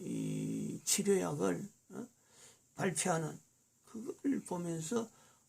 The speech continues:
아, 하나님께서 이 참 인류 모델을, 트럼프를 세우는 이 내용,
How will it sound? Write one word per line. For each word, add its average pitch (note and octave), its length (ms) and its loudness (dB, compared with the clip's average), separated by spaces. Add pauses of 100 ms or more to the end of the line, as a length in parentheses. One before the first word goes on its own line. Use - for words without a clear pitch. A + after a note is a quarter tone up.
(120)
아, F#2+ 920 8
하나님께서 - 920 -2
이 F#2+ 520 0
참 F2+ 340 -6 (600)
인류 F#3 260 4
모델을, E3+ 1200 6 (840)
트럼프를 E3 500 0
세우는 D#3+ 560 4
이 E3 160 2
내용, D#3 640 0